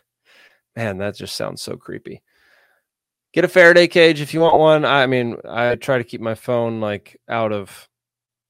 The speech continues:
out of, like, our bedroom, th-, places like that. Um, yeah, especially, especially since they're always on. The more I think about that, the creepier it is. Um, which obviously I think they sell as,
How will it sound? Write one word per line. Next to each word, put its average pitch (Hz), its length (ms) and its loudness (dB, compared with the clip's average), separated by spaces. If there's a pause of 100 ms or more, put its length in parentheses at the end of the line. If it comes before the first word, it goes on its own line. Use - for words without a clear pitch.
(560)
out 117 140 -8
of, 101 100 -12
like, 101 200 -14
our 90 160 -16 (200)
bedroom, 131 800 0 (540)
th-, - 120 -20
places 104 320 -14
like 98 200 -12
that. 104 320 -6 (360)
Um, 95 480 -14 (1700)
yeah, 101 160 -18
especially, 98 600 -18 (840)
especially - 340 -20
since 104 260 -20
they're 92 160 -16
always 92 280 -12
on. 90 260 -14
The 98 80 -20
more 147 180 -6
I 117 60 -6
think 101 180 -16
about 95 260 -14
that, 95 200 -14
the - 80 -20
creepier - 440 -16
it 71 80 -18
is. - 160 -20 (1120)
Um, - 320 -20 (120)
which - 220 -8
obviously 151 340 2
I 131 40 4
think 139 240 -6
they 120 140 -4
sell 123 560 2
as, 107 520 -6